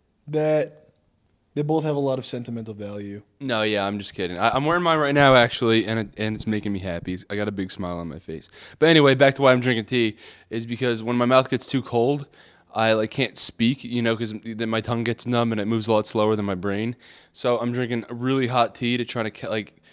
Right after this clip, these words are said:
Speaker 2: counteract the freezing cold ice cream so that I can speak correctly on this podcast.
Speaker 1: I'm surprised that I can even talk right now. I got up at four thirty,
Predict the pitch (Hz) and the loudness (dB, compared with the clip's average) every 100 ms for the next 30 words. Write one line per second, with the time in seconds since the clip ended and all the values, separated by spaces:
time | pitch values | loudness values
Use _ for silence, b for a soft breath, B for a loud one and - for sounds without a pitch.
0 | b - 127 113 110 107 110 - 104 101 | b -6 -2 2 4 2 0 -6 -8 -8
1 | - - 117 107 104 101 101 98 98 - | -16 -6 -2 -2 -2 -4 -2 -2 -2 -4
2 | 120 120 117 107 95 95 92 - 104 95 | -4 -4 -4 -4 -4 -6 -6 -4 -2 -2
3 | - - 110 90 - 87 80 80 82 - | -4 -4 -2 0 -2 -6 -6 -8 -12 -14
4 | 92 62 - - - 147 160 196 196 180 | -20 -20 -20 -20 -10 -6 -2 4 6 6
5 | 160 151 151 135 123 - 131 123 143 135 | 2 2 -2 -2 -6 -2 -2 0 -4 -6
6 | 143 143 147 147 - 131 143 135 127 147 | -4 -2 -2 -6 -10 -6 -4 -6 -8 -2
7 | 139 135 131 139 147 151 | -2 -2 -2 0 -2 -4